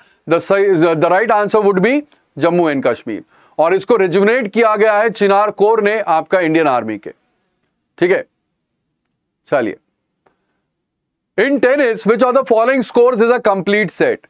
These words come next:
टेनिस में निम्नलिखित में से कौन सा स्कोर एक पूर्ण सेट है? और आपके सामने है छह पांच,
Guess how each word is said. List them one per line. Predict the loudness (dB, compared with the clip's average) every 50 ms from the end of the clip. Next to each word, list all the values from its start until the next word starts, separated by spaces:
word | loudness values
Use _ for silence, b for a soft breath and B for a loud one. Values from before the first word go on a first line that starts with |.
| b b b b b b b
टेनिस | -2 0 0 0 0 -2 0 0
में | 0 0 2
निम्नलिखित | 0 0 0 0 0 0 0
में | 0 0 0 2
से | 2 0 0
कौन | 2 2 0 0 0 0
सा | 0 0 0
स्कोर | 0 0 0 2 2 2
एक | 2 0 0 -2 -6 _
पूर्ण | 0 2 2 2 2 2 0
सेट | 0 0 0 0 0 0 0
है? | 0 2 2 0 0 0 0
और | 2 0 2 2
आपके | 0 0 0 -2 0
सामने | 2 2 2 2 2 0 0
है | 0
छह | 0 0 0 0 0
पांच, | 2 0 0 0 0 -2 -4 -8